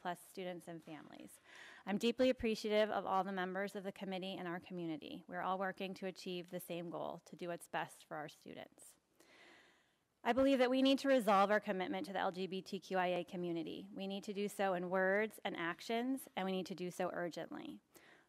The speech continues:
Over the past few months, the L G B T Q I A community's very right to exist has been questioned, and we need to reject that thinking.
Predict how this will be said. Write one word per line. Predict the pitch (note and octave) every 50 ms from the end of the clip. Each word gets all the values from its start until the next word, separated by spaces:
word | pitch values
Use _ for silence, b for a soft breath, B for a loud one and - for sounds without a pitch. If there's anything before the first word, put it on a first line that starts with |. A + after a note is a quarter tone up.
| -
Over | G#3+ G#3+ A3
the | A3+
past | - - A#3 A#3 B3 - -
few | - D4 C#4+
months, | A#3+ A3 G3+ G3+ G3+ - -
the | A3 G#3+
L | G#3 G3+
G | G#3 F#3+ G#3+ A3 G#3+
B | F#3+ G#3+ G#3+
T | - - - G#3
Q | - - - G#3+
I | G#3+ G#3 G#3
A | G3+ G3+ G3+
community's | G3+ - G#3+ G#3 G#3 G3+ G3+ G3+ G3 G3+ F#3 E3+ E3
very | - F#3+ F#3 G3 G#3
right | G3+ F#3 G3 F#3 F#3+ - -
to | - A3 G#3
exist | G3 F3 E3 D3 E3+ F#3 A3+ B3+ - - - -
has | - G#3+ G3 F3
been | - G3 F#3 F#3+
questioned, | - - E3 - - - - D#3+ D#3 - - F3 - - _ _
and | G3 G3+
we | G3+ G3+
need | G3+ G3+ G3
to | - G3+
reject | G3 F#3+ E3 F#3+ F3 - - - -
that | F3+ E3+ - - -
thinking. | E3+ E3 E3+ - - - - - -